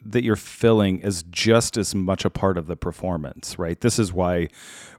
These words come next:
we, we all die to perform in acoustically wonderful concert halls, um, that have been designed to enhance the sound, because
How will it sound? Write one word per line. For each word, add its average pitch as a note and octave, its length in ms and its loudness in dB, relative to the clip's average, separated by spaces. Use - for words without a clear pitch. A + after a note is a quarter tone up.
we, A2 280 2
we A#2+ 180 4
all A2+ 160 6
die G2+ 340 2
to - 140 -4
perform F#2 400 2
in F2 80 0
acoustically F2+ 600 -2
wonderful E2 760 -2
concert D#3+ 400 0
halls, - 460 -10
um, E2+ 320 -4
that F#2 240 -4
have F2 280 -6
been F2+ 360 0
designed F#2 680 -2
to E2+ 460 -2
enhance G2+ 680 -2
the F2+ 140 -4
sound, F#2 480 -2
because F#2 400 -4